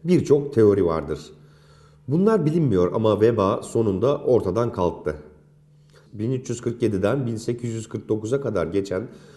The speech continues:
beş yüz yıl boyunca veba zaman zaman tekrarlandı. Nüfusun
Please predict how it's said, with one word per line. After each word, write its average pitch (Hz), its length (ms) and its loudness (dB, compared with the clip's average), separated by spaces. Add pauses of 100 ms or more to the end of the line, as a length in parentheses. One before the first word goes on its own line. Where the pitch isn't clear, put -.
(220)
beş 110 320 4
yüz 101 180 -2
yıl 87 180 0
boyunca 87 420 2
veba 110 320 2
zaman 98 280 -2
zaman 98 300 -2
tekrarlandı. 80 640 0 (420)
Nüfusun 95 680 -2